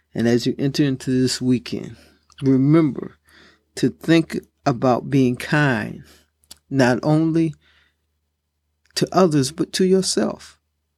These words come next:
Be kind to yourself. Know that God loves you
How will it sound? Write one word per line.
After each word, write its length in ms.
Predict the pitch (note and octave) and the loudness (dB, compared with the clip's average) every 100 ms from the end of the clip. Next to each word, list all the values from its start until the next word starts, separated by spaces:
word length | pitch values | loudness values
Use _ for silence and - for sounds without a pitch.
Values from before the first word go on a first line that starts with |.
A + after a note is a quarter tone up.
| - | -2
Be 120 | F#3+ | -2
kind 420 | F#3 G3+ E3+ F3 D#3+ | 0 0 2 0 -2
to 100 | E3+ | -4
yourself. 760 | F3 D3+ - F#3 - - - _ _ _ _ _ _ C#3 | -4 -6 -6 -6 -8 -14 -20 _ _ _ _ _ _ 0
Know 320 | D#3 F3 E3+ | 4 4 4
that 380 | D3+ C#3 - C#3+ | 2 0 0 -4
God 400 | D#3+ D#3+ E3 - | -2 0 -2 -2
loves 500 | A#2 D3+ D#3 C3 - | 0 2 2 0 -6
you 160 | - | -10